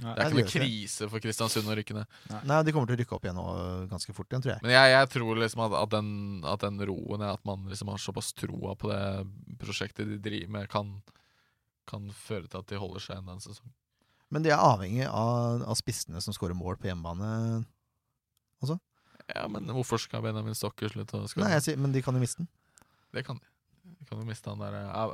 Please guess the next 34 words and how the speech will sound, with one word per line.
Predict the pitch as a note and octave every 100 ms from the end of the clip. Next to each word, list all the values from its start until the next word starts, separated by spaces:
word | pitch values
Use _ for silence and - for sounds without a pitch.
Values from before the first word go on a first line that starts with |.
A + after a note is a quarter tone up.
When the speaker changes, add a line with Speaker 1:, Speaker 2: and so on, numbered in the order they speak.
| - A2
Speaker 2:
Ambamba. | G#2+ G2 G2+ A#2
Han | A#2
er |
ikke | - C3
skadet, | A#2+ G2
han, | B2 F#3+
eller? | F3+ E3 D#3
Speaker 3:
Nei, | C3+ E3
jeg | D3+
tror | B2
ikke | C#3+
det. | D#3+
Jeg | C3+
tror | - C3+
han | A#2+ A#2+
er |
klar. | C3+ D#3+ - _ _ _ _ _ _ -
Eh, | A#2+ A#2 B2 C3 B2
Bendik | B2+ C#3 C3+
Bye | C#3+
er | -
ikke | C3+
så | - A2+ A#2
god | G2+ F#2+
som | G#2+
Bamba | F#2 F2+ G2
og | G2
Stokke, | - G2+ -
synes | A#2 G#2+
jeg. | G#2 - _ _ _ _ _ _ _ _ _ _ -
Han | G#2+
er | G#2+ A2
Speaker 2:
Det | G#2
er | - -